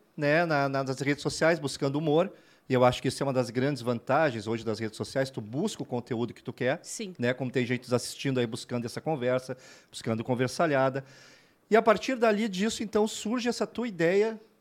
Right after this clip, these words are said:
Speaker 1: de gerar humor nas redes.
Speaker 2: Isso.
Speaker 1: Mas no universo feminino.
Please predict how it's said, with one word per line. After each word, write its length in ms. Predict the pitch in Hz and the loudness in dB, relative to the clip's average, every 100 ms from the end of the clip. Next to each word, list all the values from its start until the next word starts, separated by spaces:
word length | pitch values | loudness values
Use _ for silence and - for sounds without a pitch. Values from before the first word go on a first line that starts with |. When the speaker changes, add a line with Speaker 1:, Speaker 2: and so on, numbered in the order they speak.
| - | -12
Speaker 1:
de 100 | 147 | -2
gerar 240 | 170 160 | 4 4
humor 420 | 185 165 151 185 | 4 0 -2 -2
nas 220 | 165 175 143 | -2 -4 -2
redes. 440 | 143 131 - - _ | 0 0 -4 -14 _
Speaker 2:
Isso. 280 | 226 214 - | -6 -6 -2
Speaker 1:
Mas 320 | 135 139 170 | 4 6 6
no 340 | 160 190 233 320 _ _ | 2 -4 -4 -6 _ _
universo 480 | - 165 131 113 107 | -4 0 4 4 2
feminino. 460 | 180 262 285 170 | 0 -2 0 -2